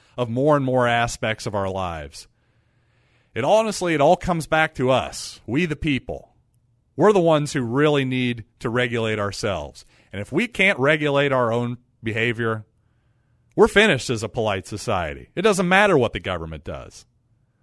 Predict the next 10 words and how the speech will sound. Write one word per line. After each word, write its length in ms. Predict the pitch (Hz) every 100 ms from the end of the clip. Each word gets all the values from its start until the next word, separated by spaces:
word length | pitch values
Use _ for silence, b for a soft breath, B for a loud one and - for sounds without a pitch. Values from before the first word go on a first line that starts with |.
| _ _ _ -
Because 220 | 139 147
no 140 | 185
matter 220 | 214 214
how 160 | 175 185
powerful 560 | 180 170 156 156 156 139
the 80 |
government 440 | 120 131 131 127 123
is, 300 | 120 120 - _ _
it's 160 | 123
always 520 | 147 175 165 143 -